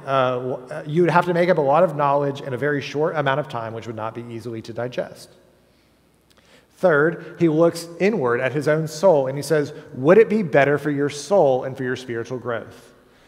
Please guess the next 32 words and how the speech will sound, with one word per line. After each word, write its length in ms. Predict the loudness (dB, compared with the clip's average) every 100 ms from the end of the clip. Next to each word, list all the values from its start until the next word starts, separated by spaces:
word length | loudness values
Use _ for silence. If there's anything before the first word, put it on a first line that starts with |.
| _
And 120 | -8 -2
to 60 |
that, 220 | 2 2 2
Lewis 260 | 0 0
says, 400 | 0 0 0 -4 -18 -20 -20 _ -12
"I 100 | -10
don't 160 | -10 -6
know." 220 | -6 -8 -16 -20 _ _ _ _ _ _ _ _ _ _
At 60 | -2
the 100 | 0
end 120 | 2
of 60 | 2
the 60 |
letter, 280 | 4 4 2
he 100 | 0
says, 360 | 0 0 0 -4
"The 100 | -4
performance 640 | -4 -2 0 0 0 -2
of 120 | -6 -2
any 280 | -2 0 -2
ordinary 560 | 2 2 2 0 0
duty 460 | -2 -6 -6 -10 -12 -18 -20 -20 0
will 140 | 0
probably 500 | 2 2 2 2 0
teach 300 | 0 -4 -4
you 100 | -6
quite 360 | -6 0 0 2
as 120 | 0
much 220 | -2 -2
about 260 | 0 0 0
God 280 | -6 -4 -6
as 240 | -8